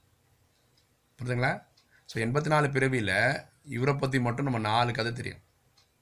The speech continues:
பாக்கி எண்பதுல ப-, எண்பது கதை தெரியாது. ஒண்ணு கிருஷ்ணனா வர்றது அவர் தான், திரேதாளர் ஆகிற ராமனும் அவர் தான், துவாபரயுகத்துல விக்ரமாதித்த ராஜாவா வந்து சோமநாத் கோயில் கட்டுறதும் அவர் தான், கலிகாலத்தின் கடைசியில அவருடைய எண்பத்தி மூணாவது பிறவியில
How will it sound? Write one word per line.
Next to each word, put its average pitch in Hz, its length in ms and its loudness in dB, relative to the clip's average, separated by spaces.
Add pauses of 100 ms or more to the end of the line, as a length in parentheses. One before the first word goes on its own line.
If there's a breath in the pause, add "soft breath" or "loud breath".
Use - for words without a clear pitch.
(240)
பாக்கி 113 260 0
எண்பதுல 123 440 0
ப-, 113 100 0
எண்பது 120 220 0
கதை 123 160 2
தெரியாது. 107 420 -4
ஒண்ணு 139 400 -2
கிருஷ்ணனா 131 340 -2
வர்றது 117 200 2
அவர் 113 200 -2
தான், 120 300 -4 (800 soft breath)
திரேதாளர் 120 420 4
ஆகிற 107 180 2
ராமனும் 113 420 0
அவர் 117 160 -2
தான், 120 320 -4 (840 soft breath)
துவாபரயுகத்துல 127 680 4
விக்ரமாதித்த 123 540 0
ராஜாவா 117 440 4
வந்து 117 300 0
சோமநாத் 123 420 0
கோயில் 117 200 -2
கட்டுறதும் 113 320 -4
அவர் 110 180 -4
தான், 123 260 -2 (1080 loud breath)
கலிகாலத்தின் 123 600 4
கடைசியில 123 680 2
அவருடைய 113 400 2
எண்பத்தி 123 240 -2
மூணாவது 117 320 0
பிறவியில 120 720 0